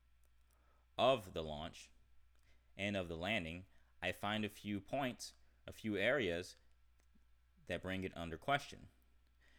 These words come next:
And so I've titled this, "Is SpaceX's Launch a Fraud?" And we're gonna briefly go over what I was able to find in the video. So the launch starts out,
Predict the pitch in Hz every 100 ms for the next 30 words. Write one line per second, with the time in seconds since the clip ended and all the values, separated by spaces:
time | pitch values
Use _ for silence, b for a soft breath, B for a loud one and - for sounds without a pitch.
0 | b 85 - 92 87 85 - - - -
1 | - - - 113 135 120 80 82 - -
2 | 87 - 90 85 - 80 - 80 73 73
3 | 73 76 76 - 110 69 - - b b
4 | b 85 101 135 104 104 113 104 90 90
5 | 90 80 80 78 - 87 85 82 78 82
6 | 76 73 - 92 82 78 76 - - -
7 | b b b - 87 80 101 95 64 50
8 | - b b b b b - - - -
9 | - - - - - - - - B B
10 | B - - 131 113 - - - - -
11 | - - - 104 160 208 - 110 90 -
12 | 78 85